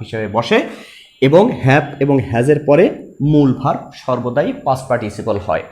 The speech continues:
সেক্ষেত্রে এখানে অবশ্যই এটা হবে হচ্ছে মূল ভার্ব, অর্থাৎ এটা পার্টস অফ স্পিচের ক্ষেত্রে হবে হচ্ছে এটা ভার্ব।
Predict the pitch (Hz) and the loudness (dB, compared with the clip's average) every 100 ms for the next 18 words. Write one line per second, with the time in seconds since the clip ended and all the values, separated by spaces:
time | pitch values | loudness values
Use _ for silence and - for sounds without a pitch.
0 | - _ _ - 185 185 214 226 240 135 | -20 _ _ -4 -2 -2 0 0 0 0
1 | 165 165 139 - 147 - 160 - - - | 0 -2 0 0 0 0 0 -2 -6 -16
2 | - 127 123 104 131 123 120 185 226 - | -8 -2 0 0 -2 -2 -2 -2 -4 -6
3 | - - 127 143 135 123 - 95 - - | -18 -6 -2 0 0 0 0 -2 -4 -20
4 | _ 135 - 190 - - - _ 135 131 | _ -6 -2 -4 -4 -10 -20 _ 0 0
5 | 131 139 139 143 - 131 135 143 139 - | 0 -4 -2 -6 -4 -4 0 -2 -4 -14
6 | - - 143 135 135 120 127 143 139 - | -20 -4 -2 0 0 2 2 2 0 2
7 | 139 160 226 294 - - - 113 120 120 | 2 4 4 2 -10 -18 -12 -8 0 2
8 | - - | 2 -4